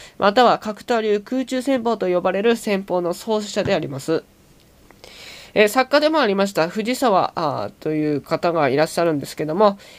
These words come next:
えー、藤沢武雄さんという方がいらっしゃいます。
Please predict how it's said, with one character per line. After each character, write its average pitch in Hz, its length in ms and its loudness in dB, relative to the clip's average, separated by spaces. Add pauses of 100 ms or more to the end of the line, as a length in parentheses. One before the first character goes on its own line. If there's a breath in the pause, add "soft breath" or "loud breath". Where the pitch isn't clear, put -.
(120 loud breath)
え 180 340 4
ー、 170 60 4
藤 208 200 -2
沢 185 300 2
武 190 320 -2
雄 202 60 0
さ 202 140 -2
ん 202 40 -6
と 185 80 -6
い 131 80 -4
う 135 60 -6
方 151 240 -2
が 147 180 0
い - 80 -8
ら 143 60 -4
っ 143 40 -4
し - 120 -8
ゃ 117 40 -4
い 113 40 -6
ま 123 100 -6
す。 175 280 0